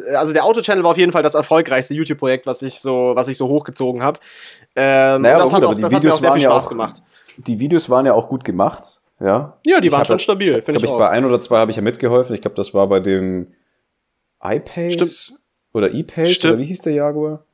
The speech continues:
Speaker 1: Der Elektro-Jaguar, der I-Pace, genau. Aber die,
Speaker 2: Genau.
Speaker 1: weißt du, was richtig
Speaker 2: Und der
Speaker 1: madig
Speaker 2: Range
Speaker 1: ist?
Speaker 2: Rover, glaub ich, auch.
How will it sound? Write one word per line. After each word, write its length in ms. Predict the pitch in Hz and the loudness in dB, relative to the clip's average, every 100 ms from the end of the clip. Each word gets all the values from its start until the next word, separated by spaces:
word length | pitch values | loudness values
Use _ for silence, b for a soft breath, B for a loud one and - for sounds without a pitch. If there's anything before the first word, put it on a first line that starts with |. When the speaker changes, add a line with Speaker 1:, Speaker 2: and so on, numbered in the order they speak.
| _ | _
Speaker 1:
Der 260 | 123 135 127 | -6 -2 0
Elektro-Jaguar, 800 | 139 180 - 185 180 202 202 | 0 -4 0 2 2 2 2
der 120 | 147 82 | 2 2
I-Pace, 460 | 135 175 208 220 - | 0 0 0 0 0
genau. 460 | 135 131 170 214 b b | 0 2 0 -2 b b
Aber 200 | 139 156 | 0 0
die, 140 | 160 180 | -2 -6
Speaker 2:
Genau. 280 | 87 92 | -6 -4
Speaker 1:
weißt 180 | 139 196 | 0 0
du, 40 | 196 | 0
was 200 | 190 - | -2 -2
richtig 280 | 202 - | -4 -2
Speaker 2:
Und 60 | 170 | 0
der 80 | 147 | 2
Speaker 1:
madig 180 | 190 135 | 2 4
Speaker 2:
Range 140 | 131 | 4
Speaker 1:
ist? 180 | 143 127 | 2 0
Speaker 2:
Rover, 180 | 117 113 | 0 2
glaub 160 | 110 | 0
ich, 160 | 104 - | -2 -2
auch. 360 | 87 87 - | -2 -2 -8